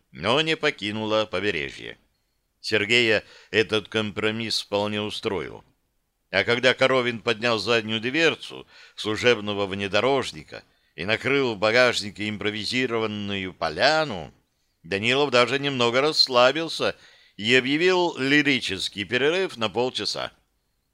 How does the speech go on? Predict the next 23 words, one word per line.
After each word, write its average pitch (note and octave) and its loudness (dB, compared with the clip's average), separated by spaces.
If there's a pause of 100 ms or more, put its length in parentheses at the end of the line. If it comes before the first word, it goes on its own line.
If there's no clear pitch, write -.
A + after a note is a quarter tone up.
(260)
Проголодались F3 4
абсолютно E3+ 0
все, D#3+ -2 (300)
поэтому A#2 2
половина A#2+ 0
времени B2+ 2
ушла A2+ 4
не A2 -2
на A2+ 2
лирику, A#2+ -4 (260)
а A2 6
на A#2 2
методичное A#2 -2
уничтожение A2 -2 (440)
нескольких G#2 0
комплектов D#3 -2 (280)
армейского C#3 0
сухого A2+ -2
пайка. D#2+ -6 (1120)
Быстрее D3 4
других B2 0
с - -2
задачей A2+ 0